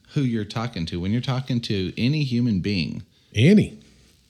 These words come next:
Speaker 1: that
Speaker 2: They're gonna
Speaker 1: human is a
Speaker 2: Antifa.
Speaker 1: creation of
Speaker 2: Yeah,
Speaker 1: God,
Speaker 2: it doesn't matter.
Speaker 1: of
Speaker 2: Yeah.
Speaker 1: God Almighty. The, what's that? On The Godfather, the movie The Godfather, he's like,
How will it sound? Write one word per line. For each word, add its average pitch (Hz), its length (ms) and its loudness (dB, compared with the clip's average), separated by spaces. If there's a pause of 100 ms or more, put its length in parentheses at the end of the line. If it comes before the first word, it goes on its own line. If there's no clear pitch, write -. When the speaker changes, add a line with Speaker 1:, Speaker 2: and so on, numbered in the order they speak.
(140)
Speaker 1:
that 147 240 2
Speaker 2:
They're 156 120 8
gonna 170 120 6
Speaker 1:
human 160 400 8
is 113 260 6
a 110 60 0
Speaker 2:
Antifa. 147 200 4
Speaker 1:
creation 120 720 0
of 117 400 -2
Speaker 2:
Yeah, 127 80 6
Speaker 1:
God, 165 400 2
Speaker 2:
it 160 140 6
doesn't 156 300 6
matter. 170 320 4 (100)
Speaker 1:
of 95 220 -2
Speaker 2:
Yeah. 120 100 6
Speaker 1:
God 120 240 4
Almighty. 92 800 -2 (720)
The, 113 300 0 (220)
what's 135 220 0
that? 95 360 -2 (1000)
On 117 160 4
The 104 80 2
Godfather, 85 640 -2 (720)
the 92 80 -2
movie 87 280 0
The 85 100 -6
Godfather, 82 440 -2
he's 82 180 -2
like, 82 320 -4